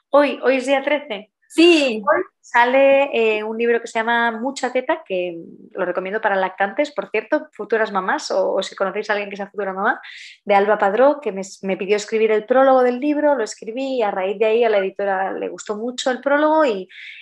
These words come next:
Speaker 1: y me
Speaker 2: Oh.
Speaker 1: llamó para, para escribir un libro y en eso estoy, que nunca me había enfrentado a, a esa pantalla en blanco y me encanta, es todo un reto, me está encantando, la verdad.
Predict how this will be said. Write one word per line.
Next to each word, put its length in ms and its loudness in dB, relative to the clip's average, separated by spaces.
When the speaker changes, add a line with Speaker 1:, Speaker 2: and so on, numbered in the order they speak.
Speaker 1:
y 80 2
me 100 2
Speaker 2:
Oh. 40 0
Speaker 1:
llamó 240 -2
para, 580 -8
para 140 -4
escribir 340 -8
un 40 -8
libro 200 -2
y 40 2
en 120 -2
eso 180 -8
estoy, 280 -2
que 100 -6
nunca 200 -4
me 60 -2
había 140 0
enfrentado 500 0
a, 340 4
a 120 2
esa 240 0
pantalla 320 0
en 100 -4
blanco 300 0
y 40 -2
me 80 -2
encanta, 500 -2
es 100 -8
todo 200 0
un 120 -6
reto, 380 -4
me 100 -16
está 140 -10
encantando, 500 -8
la 80 -10
verdad. 240 -8